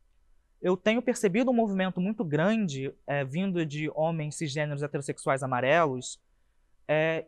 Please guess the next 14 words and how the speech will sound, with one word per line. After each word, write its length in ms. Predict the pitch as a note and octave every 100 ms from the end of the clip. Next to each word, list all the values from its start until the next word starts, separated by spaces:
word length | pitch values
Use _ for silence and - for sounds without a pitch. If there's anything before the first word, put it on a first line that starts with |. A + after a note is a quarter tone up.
| D3
de 140 | C#3+ F3
culpabilizar 560 | A3+ A#3 G#3+ A3 G3
mulheres 480 | G3 A3 F3+ F3+ F#3
pela 160 | - F#3+
masculação 640 | F3+ - F#3+ F#3 - G3+
como 200 | G3 G3+
se 120 | F#3+
elas 140 | F#3+ F#3+
fossem 240 | F#3+ G3
as 100 | F#3+
principais 420 | - F#3 - G#3+
responsáveis 680 | G#3+ - A3+ - F#3 F3 D3
por 180 | - B2+
isso. 380 | G#2+ G2 - -